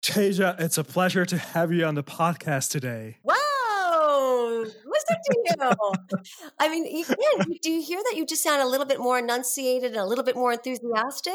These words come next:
Speaker 2: It's just
Speaker 1: Yeah, yeah,
Speaker 2: and you
Speaker 1: absolutely.
Speaker 2: sound more powerful. In, in, in your regular tone, you have a beautiful, warm tone. It's very inviting, but it's,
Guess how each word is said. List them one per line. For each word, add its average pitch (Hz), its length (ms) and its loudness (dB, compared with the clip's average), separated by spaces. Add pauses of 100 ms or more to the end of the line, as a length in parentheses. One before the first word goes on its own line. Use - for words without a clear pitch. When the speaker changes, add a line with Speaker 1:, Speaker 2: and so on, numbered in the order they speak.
(280)
Speaker 2:
It's 247 160 -8
just 302 140 0
Speaker 1:
Yeah, 135 320 0
yeah, 131 240 0 (260)
Speaker 2:
and 277 120 0
you 320 80 0
Speaker 1:
absolutely. - 200 -6
Speaker 2:
sound 269 280 2 (120)
more 226 300 0
powerful. 403 460 -2
In, 254 320 0
in, 262 320 0
in 247 160 0
your 240 140 0
regular 320 360 0
tone, 214 300 -4
you 214 60 0
have 202 60 -4
a 196 80 -4
beautiful, 233 540 -4
warm 208 460 -2
tone. 190 580 -4 (500)
It's 208 180 -2
very 247 300 2
inviting, 214 720 0
but 226 140 2
it's, 226 280 0